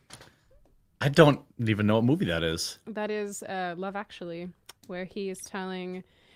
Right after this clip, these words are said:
Speaker 2: his best friend's wife, now wife, that he's in love with her, and that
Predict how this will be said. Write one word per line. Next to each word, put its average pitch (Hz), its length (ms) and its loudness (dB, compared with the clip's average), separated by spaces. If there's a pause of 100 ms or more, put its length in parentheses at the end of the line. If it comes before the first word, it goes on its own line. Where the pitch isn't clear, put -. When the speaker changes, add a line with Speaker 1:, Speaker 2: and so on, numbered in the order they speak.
(220)
Speaker 2:
his 220 400 -2
best 208 280 -4
friend's 202 340 -6
wife, 185 680 -4
now 190 200 -6
wife, 175 580 -4
that 185 120 -4
he's 185 200 -10
in 180 120 -8
love 175 200 -10
with 165 160 -8
her, 170 400 -12 (120)
and 180 200 -8
that 165 240 -10